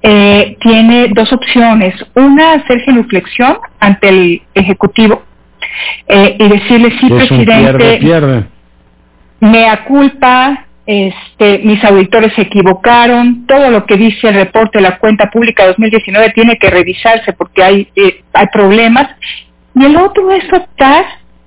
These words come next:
Speaker 1: por poner que, que David Colmenares ponga su resto para fortalecer a la institución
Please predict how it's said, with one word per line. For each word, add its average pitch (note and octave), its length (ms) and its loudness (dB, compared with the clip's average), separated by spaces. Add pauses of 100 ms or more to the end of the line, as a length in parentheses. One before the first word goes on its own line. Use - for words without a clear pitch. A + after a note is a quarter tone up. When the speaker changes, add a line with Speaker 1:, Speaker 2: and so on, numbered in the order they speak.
Speaker 1:
por A#3+ 200 -2
poner C4+ 380 0
que, C4+ 300 0
que A3 280 0
David C#4 400 0
Colmenares C#4+ 680 2
ponga D4 280 2
su C#4 160 -2
resto B3 560 -2
para A#3+ 200 0
fortalecer A#3+ 680 -2
a C#4+ 60 2
la C#4+ 80 0
institución A3 840 -2